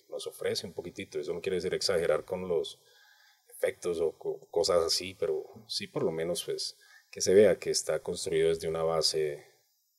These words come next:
teórica de diseño, en fin, o de una base práctica de diseño, como sea. Em, voy a seleccionar esta,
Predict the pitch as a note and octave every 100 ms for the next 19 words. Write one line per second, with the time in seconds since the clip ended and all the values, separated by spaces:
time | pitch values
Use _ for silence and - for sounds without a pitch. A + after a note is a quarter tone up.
0 | _ _ _ E2 D#2 D#2 - C#2+ C#2+ -
1 | E2+ D#2+ D#3+ - - - - - - D#2+
2 | D#2+ F2 F2+ F#2+ F2+ - - - E2 D#2
3 | E2 B1+ D#2 D#2 E2+ - _ _ _ _
4 | E3 D3+ C#3+ C3+ C3 - _ - - _
5 | _ _ - - B2+ D3 D#3+ C3 A#2+ -
6 | G#2 G2+ G2 - G2 F#2+ F2